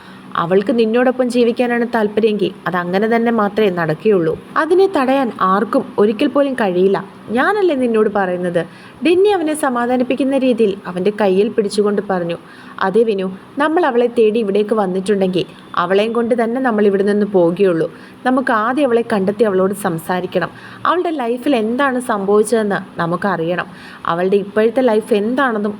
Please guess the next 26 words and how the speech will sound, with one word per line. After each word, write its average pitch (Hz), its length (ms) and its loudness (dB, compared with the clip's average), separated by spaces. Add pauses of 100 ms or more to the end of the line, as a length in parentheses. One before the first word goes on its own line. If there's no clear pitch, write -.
നമുക്കറിയണം. 165 720 -2 (280)
നീ 339 160 0
പറഞ്ഞത് 302 380 -2
വെച്ച് 320 200 -2
നോക്കുമ്പോൾ 262 400 0 (120)
അവൾക്ക് 180 300 -2
ഈ 254 60 2
മുറിച്ചെറുക്കനെ 254 560 0
ഇഷ്ടമല്ലല്ലോ. 190 640 -2 (440)
അവൻ 370 200 -6
എപ്പോഴും 330 320 0
അവളെ 330 140 2
ശല്യം 269 400 -2
ചെയ്യുമെന്നല്ലേ 285 460 0
പറയുന്നത്? 175 520 -4 (380)
എല്ലാവരുടെയും 180 580 0
നിർബന്ധത്തിനായിരിക്കാം 226 920 0 (180)
അവൾ 302 200 2
ചിലപ്പോൾ 233 380 2
ഈ 220 100 0
വിവാഹത്തിന് 196 520 -2
സമ്മതിച്ചത്. 170 640 -4 (360)
നീ 302 160 0
അവളെ 262 240 2
തിരയുന്നത് 240 520 0
പോലെ 247 220 2